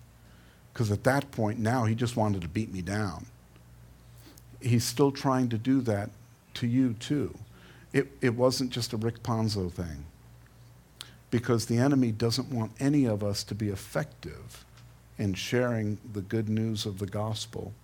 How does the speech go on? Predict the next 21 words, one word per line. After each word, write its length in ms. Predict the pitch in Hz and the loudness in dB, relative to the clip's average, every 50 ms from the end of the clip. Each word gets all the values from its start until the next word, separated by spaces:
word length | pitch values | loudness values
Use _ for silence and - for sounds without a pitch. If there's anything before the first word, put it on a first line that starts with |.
| - - - - - - - - - - - - - - - 151 | -20 -20 -20 -20 -20 -20 -20 -20 -20 -20 -20 -20 -20 -14 -8 0
whether 260 | 110 107 104 101 107 | 2 2 4 4 2
we 160 | 101 98 98 | 0 0 -2
do 220 | 92 98 113 107 107 | -2 0 0 0 0
it 100 | 107 - | -2 -4
through 220 | - - 95 90 | -6 -6 -6 -6
speech 520 | - - - - - 123 - - - - | -4 -6 -8 -4 -2 -4 -4 -4 -6 -8
or 120 | - 110 104 | -6 -4 -2
whether 320 | 98 101 98 92 98 101 | -2 -2 -4 -2 -4 -2
we 100 | 95 95 | -2 -2
do 240 | 90 95 113 110 107 | -2 -2 -2 -2 -2
it 80 | 104 107 | -2 -4
through 240 | - 110 104 98 | -4 -4 -2 -2
our 60 | 95 98 | 0 0
lives. 540 | 98 107 101 92 87 82 92 92 - - - - - | 0 -2 -2 -4 -6 -8 -8 -8 -8 -10 -10 -12 -8
He 140 | - 113 98 | -2 -2 -2
doesn't 520 | 92 113 110 110 110 - 117 117 - - | 2 2 2 2 4 2 0 0 -2 -2
want 380 | 110 107 107 107 110 110 - 98 | -2 0 0 0 0 -2 -2 -4
us 380 | 90 90 82 - - - - - - - - - - - - - - - | -6 -4 -4 -4 -4 -4 -4 -6 -20 -20 -20 -20 -20 -20 -20 -20 -8 0
to 100 | - 110 | 0 2
be 160 | 101 107 98 | 2 2 0
effective 800 | 90 - - - - 110 - - - - 78 64 60 - - - | 0 -4 -8 -4 -4 -4 -4 -4 -8 -12 -12 -12 -12 -14 -16 -18